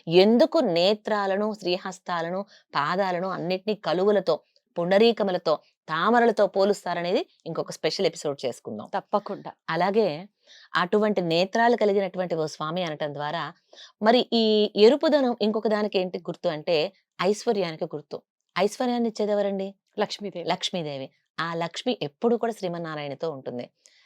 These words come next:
Speaker 1: లక్ష్మీదేవి కలువ పుష్పం నుంచి అవతరించింది.
Speaker 2: అదే కదా అంటారు.
Speaker 1: అవతరించడమే కాదు, అమ్మ ఆ రంగును కూడా నింపుకుంది. స్వామి నేత్రాలు ఎందుకు ఎర్రగా ఉంటాయో తెలుసా? నిత్యం అమ్మనే చూస్తూ ఉంటాడు.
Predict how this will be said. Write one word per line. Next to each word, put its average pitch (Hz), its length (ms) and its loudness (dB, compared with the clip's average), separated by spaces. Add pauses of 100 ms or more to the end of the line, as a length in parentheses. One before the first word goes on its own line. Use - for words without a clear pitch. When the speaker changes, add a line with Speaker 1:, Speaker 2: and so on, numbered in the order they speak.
Speaker 1:
లక్ష్మీదేవి 196 560 0
కలువ 175 240 -2
పుష్పం 196 360 -6
నుంచి 160 220 -10
అవతరించింది. 147 540 -10
Speaker 2:
అదే 196 180 -6
కదా 202 200 -6
అంటారు. 170 380 -14 (220)
Speaker 1:
అవతరించడమే 247 800 0
కాదు, 165 400 -2
అమ్మ 196 580 -4 (160)
ఆ 156 160 -4
రంగును 180 460 2
కూడా 220 380 -2
నింపుకుంది. 156 560 -8 (840)
స్వామి 190 460 2
నేత్రాలు 233 460 4
ఎందుకు 202 260 0
ఎర్రగా 196 260 -2
ఉంటాయో 180 200 -6
తెలుసా? 185 460 -10 (380)
నిత్యం 214 560 0
అమ్మనే 190 300 -2
చూస్తూ 165 340 -6
ఉంటాడు. 135 320 -14